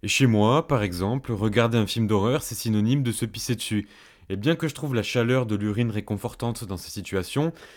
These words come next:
j'espère qu'en disant tout haut ce qui me fait peur, je pourrai me soigner. D'où l'intérêt de cet épisode. Quand je remonte le temps dans ma tête pour essayer de me souvenir du moment le plus lointain où j'ai eu peur, j'arrive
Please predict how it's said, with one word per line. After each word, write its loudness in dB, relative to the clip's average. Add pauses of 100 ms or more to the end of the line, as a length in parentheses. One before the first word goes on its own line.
(160)
j'espère 0
qu'en -2
disant -2
tout -6
haut 6
ce -4
qui -10
me -4
fait -6
peur, 2
je -6
pourrai -6
me 0
soigner. -4 (400)
D'où -2
l'intérêt 0
de -14
cet -8
épisode. -4 (600)
Quand -2
je -2
remonte 4
le 2
temps 4
dans 0
ma 0
tête -2
pour -6
essayer 0
de 0
me -2
souvenir -2
du -10
moment 0
le 2
plus -8
lointain 0
où -8
j'ai -6
eu -6
peur, 0 (420)
j'arrive -2